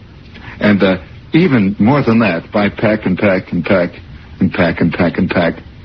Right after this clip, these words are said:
Uh, what was the famous line? Who was the famous line who was writing about that store, and he wrote to his daughter,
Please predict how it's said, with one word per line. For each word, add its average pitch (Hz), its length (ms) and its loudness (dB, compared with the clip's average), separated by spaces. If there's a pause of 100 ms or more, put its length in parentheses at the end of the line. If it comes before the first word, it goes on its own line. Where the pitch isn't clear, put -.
(520)
Uh, 120 120 2
what 135 340 2
was 208 120 2
the 160 80 2
famous 160 400 2
line? 127 120 0 (160)
Who 294 200 4
was 214 220 0
the 139 100 0
famous 170 460 0
line 104 440 2 (180)
who 123 340 2
was 107 240 2
writing 127 420 2
about 104 340 0
that 107 180 0
store, 85 540 0 (760)
and 104 160 2
he 101 120 4
wrote 117 360 0 (160)
to 117 420 2 (440)
his 107 260 2
daughter, 113 560 0